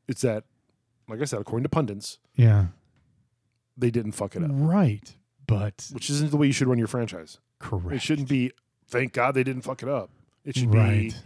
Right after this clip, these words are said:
Speaker 1: "They made a solid pick. They're a good front office. We trust them. We love them." Da, da, da, da, da, da. That's what
Speaker 2: Look,
Speaker 1: it should
Speaker 2: look
Speaker 1: be.
Speaker 2: at this track record that they have.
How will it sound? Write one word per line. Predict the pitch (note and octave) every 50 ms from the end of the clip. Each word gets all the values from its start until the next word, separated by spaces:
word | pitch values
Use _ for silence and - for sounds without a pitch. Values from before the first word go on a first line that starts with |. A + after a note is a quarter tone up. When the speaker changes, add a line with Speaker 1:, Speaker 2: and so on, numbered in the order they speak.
| _ _ _ _ _ _ _ _ _ _ _ _ _ _ _ _ _
Speaker 1:
"They | - B2+ A#2+
made | B2+ B2 A2
a | G#2
solid | - - D3 D3 D3 C#3 - -
pick. | - - D3 C3+ - - _ _
They're | - A#2 G2+
a | G2+
good | - D3 D3 B2+
front | - C#3 C3 B2+
office. | B2+ A#2+ A#2 - C3+ - -
We | G2+
trust | F#2 - - D#3+ D3 - - -
them. | C3+ B2+ A#2+
We | G#2+
love | G#2 A#2 B2+ B2+ A#2+ A2+
them." | A#2+ A2+ A2+
Da, | G#2+ A2+
da, | G#2+ G#2+
da, | G2 G#2+
da, | F#2 F#2
da, | - F2
da. | - _ _ _
That's | B2 B2 B2 -
what | D3 D3
Speaker 2:
Look, | -
Speaker 1:
it | -
should | - C#3
Speaker 2:
look | D#3 -
Speaker 1:
be. | D#3+
Speaker 2:
at | C3
this | C3+ B2 -
track | - - - D3+ C3 B2+ - -
record | B2 A2 - A#2 G#2
that | A2 G#2+ G2
they | G#2+ G#2 F#2+
have. | G2 F#2+ F2 F2 E2+ - -